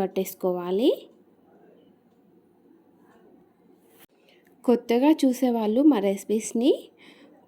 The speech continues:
ఖచ్చితంగా ఫాలో అవ్వండి. మా ఛానల్ని సబ్స్క్రైబ్ చేసుకోండి. ఇందులో ఒక స్పూన్ సాల్ట్, ఆ,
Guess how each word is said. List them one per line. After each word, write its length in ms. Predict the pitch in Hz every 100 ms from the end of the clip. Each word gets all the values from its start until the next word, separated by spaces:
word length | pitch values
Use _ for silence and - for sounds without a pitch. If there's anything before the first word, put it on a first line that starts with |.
| -
ఖచ్చితంగా 520 | 190 - - 214 196 269
ఫాలో 380 | 226 185 208 233
అవ్వండి. 640 | 202 190 190 208 370 - - _ _ _ -
మా 40 |
ఛానల్ని 540 | 214 226 196 202 202 240 214
సబ్స్క్రైబ్ 500 | 196 - 214 208 202
చేసుకోండి. 720 | 196 - 190 190 226 403 - - _ _ _ _ _ _ _ _ _ _ _ _ _ - - _ - - _ _
ఇందులో 340 | 233 214 220 220
ఒక 140 | 214
స్పూన్ 400 | 214 - 233 247
సాల్ట్, 580 | 254 220 208 214 208 233 415 - - - - - - _ _ _ _ _ 202
ఆ, 240 | 214 202